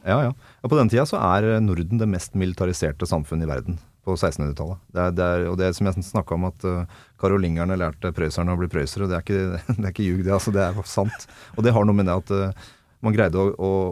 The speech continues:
å sette i gang et sånt statlig system med militærutskrivning som var ganske stu-, heftig, og også, selvfølgelig også stimulert av en, eh, gryende krigsindustri også på produksjonssiden. Så det gjør at Norden er på dette tidspunktet, så inngangen på syttenhundretallet og i det vi kjenner som Store nordiske krig, da, som var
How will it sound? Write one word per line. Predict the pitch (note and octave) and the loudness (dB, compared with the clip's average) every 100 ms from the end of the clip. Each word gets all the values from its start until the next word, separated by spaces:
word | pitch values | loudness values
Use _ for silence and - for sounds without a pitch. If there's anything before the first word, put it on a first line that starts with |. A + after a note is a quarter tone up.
| G2 | -4
å | G2 | -2
sette | A2+ E2 | -2 0
i | |
gang | D#2+ F2+ | -2 -2
et | F2 | -4
sånt | F2+ E2 | -6 -4
statlig | - D#2+ - D#2 | -2 -2 -4 -6
system | F2 - E2 F2 | -6 -4 -2 -2
med | F2 F2 | -2 -2
militærutskrivning | F2 F2+ E2+ D2 - F2 F#2+ G2+ | -2 -2 -2 -4 -2 -2 0 -2
som | F#2+ | -2
var | E2+ E2 | -2 -2
ganske | F2 - | -4 -6
stu-, | D#2+ E2+ | -8 -4
heftig, | F2+ - A#2+ C3 | -6 -4 -4 -4
og | G2 F2+ F2 E2+ F2 | -2 -2 -2 -4 -4
også, | E2 - F2 E2+ E2+ E2+ F2 - _ _ _ | -6 -2 -2 -2 -4 -6 -8 -18 _ _ _
selvfølgelig | - F2+ - E2+ D#2+ | -16 -12 -4 -2 0
også | D#2+ - E2+ E2 E2 D#2+ D#2+ E2 | -2 -2 -2 0 0 -2 -4 -6
stimulert | - E2 D#2+ D#2+ - | -2 2 2 0 0
av | F2 | 0
en, | E2+ E2+ | 2 2
eh, | E2 D#2+ D#2+ D#2 D#2 F#2 E2+ F2+ D#2+ E2+ | 0 0 -2 -4 -8 -12 -12 -10 -10 -6
gryende | F2+ F2 D#2 D#2 E2 | -2 0 2 2 0
krigsindustri | E2 D2+ E2+ E2 D#2 E2 | -2 -2 0 0 0 -2
også | E2 E2+ E2 - | -4 -6 -12 -12
på | E2+ D#2 | -12 -10
produksjonssiden. | - E2 - E2 - F2+ - _ _ _ - - | -6 -6 -4 -6 -6 -12 -14 _ _ _ -16 -8
Så | G2+ | 0
det | A#2 | 4
gjør | C#3 G2+ | 6 4
at | G2+ | 2
Norden | F#2 F2+ A#2+ | 0 0 0
er | E2 F2 | -2 -2
på | G#2 | -2
dette | G2+ F#2+ | -4 -2
tidspunktet, | G2 - B2 B3 A3+ | -4 0 -2 -2 -6
så | C3+ B2 | -4 -4
inngangen | A#2 A2+ F2+ F#2 G#2+ | 0 0 2 0 0
på | A2+ A2 | -2 -2
syttenhundretallet | - G2 F2 F#2 A2 | -2 -2 0 0 0
og | B2+ A#2 A2 | 0 -2 -2
i | G2+ G2 G2+ G2 | -4 -4 -6 -8
det | F#2+ F#2+ | -6 -2
vi | G2 | -2
kjenner | F#2 G2+ F2 | -2 -2 -2
som | G2 | -4
Store | G2 G#2 F#2 | -4 0 2
nordiske | G2+ D#2 - | 0 -2 -6
krig, | G#2+ C3 | -2 -2
da, | C#3+ | 0
som | G#2+ G2 | -2 -2
var | F#2 | -4